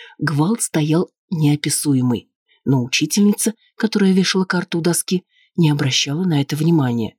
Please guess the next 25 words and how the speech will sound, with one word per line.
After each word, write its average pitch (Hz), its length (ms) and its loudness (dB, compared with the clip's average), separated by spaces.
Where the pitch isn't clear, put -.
Привыкла, 139 460 0
наверное. 131 640 -2
Две 143 300 0
девочки 165 580 -2
громко 180 420 -2
выясняли 180 520 0
отношения. 139 720 -2
Лица - 400 0
у 135 160 2
обеих 160 400 0
были 143 380 0
злые 160 480 0
и - 180 -10
красные. 123 640 -6
Один 147 320 0
мальчик 131 520 -2
толкнул 147 400 0
другого, 147 480 0
тот 180 240 0
не 180 120 0
удержался 156 600 0
и 175 120 -4
полетел 160 440 2
на 175 200 2
пол, 120 220 -4